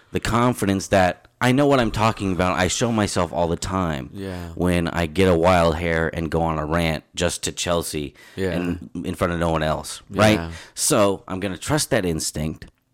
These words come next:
Speaker 2: Yeah.
Speaker 1: just get jumping off points and then
Speaker 2: Yeah.
Speaker 1: go.
Speaker 2: Yeah.
Speaker 1: And the thing is, the, the pressure
Speaker 2: Mm.
Speaker 1: of the, uh, last minute situation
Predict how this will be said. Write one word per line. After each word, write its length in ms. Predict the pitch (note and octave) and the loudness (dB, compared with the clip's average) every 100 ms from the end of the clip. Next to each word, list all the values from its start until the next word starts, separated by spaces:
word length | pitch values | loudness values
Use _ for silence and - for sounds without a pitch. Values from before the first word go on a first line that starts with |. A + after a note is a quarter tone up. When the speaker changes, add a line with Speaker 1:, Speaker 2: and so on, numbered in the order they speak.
| _ _ _ - | _ _ _ -8
Speaker 2:
Yeah. 240 | F#2+ E2 | -6 -4
Speaker 1:
just 260 | D#2+ G2+ - | 0 0 2
get 300 | G#2 - F2 | 0 0 -2
jumping 340 | G2+ B2 C3 | 0 0 0
off 240 | G#2+ F#2 - | 0 -2 -2
points 340 | E2+ E2+ - | -2 -2 -6
and 200 | F2 F2+ | -4 0
then 160 | F2 D#2+ | 0 0
Speaker 2:
Yeah. 80 | |
Speaker 1:
go. 320 | G#2 A#2 C#2 - _ - - | 2 2 0 -6 _ -20 -12
Speaker 2:
Yeah. 360 | F#2 D#2+ D2+ D#2+ | -10 -8 -10 -6
Speaker 1:
And 380 | G2+ G2+ G2 G2 | -2 -2 -2 -4
the 60 | |
thing 260 | G2 D#3+ E3 | -2 0 2
is, 640 | D3+ D3+ C#3 A2 G#2 - - _ _ _ _ | 2 4 4 2 0 -6 -12 _ _ _ _
the, 560 | - G#2+ A2+ G#2+ G#2 F#2 - _ _ _ _ - | -10 -4 -2 0 0 -4 -10 _ _ _ _ -4
the 420 | F2+ G2 F#2 F2+ - - | 2 4 4 0 -4 -6
pressure 640 | F#2 A2 - C3+ C3 B2+ _ - - - | 0 0 0 0 0 -2 _ -20 -20 -20
Speaker 2:
Mm. 120 | - F#2 | -4 2
Speaker 1:
of 460 | F#2+ F#2+ F#2 - - _ _ | 4 4 2 -4 -16 _ _
the, 540 | F2+ F#2 F2 E2+ E2+ - - | -4 -2 0 0 -2 -4 -6
uh, 220 | D#2+ E2 D#2 | -2 -2 0
last 400 | F2 G2 F#2 F#2 | 2 0 0 0
minute 440 | G2 G#2+ G#2+ - - - - | 2 2 0 -6 -20 -20 -10
situation 840 | - A#2+ F#2+ G2 A#2 - C#3 | -6 0 2 4 2 2 0